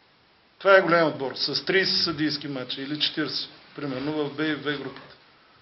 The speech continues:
Това е публична тайна, може да попитате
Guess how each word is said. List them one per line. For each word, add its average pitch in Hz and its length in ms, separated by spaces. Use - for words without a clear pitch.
Това 143 120
е 147 100
публична 180 460
тайна, 180 240
може 127 220
да 139 100
попитате 156 840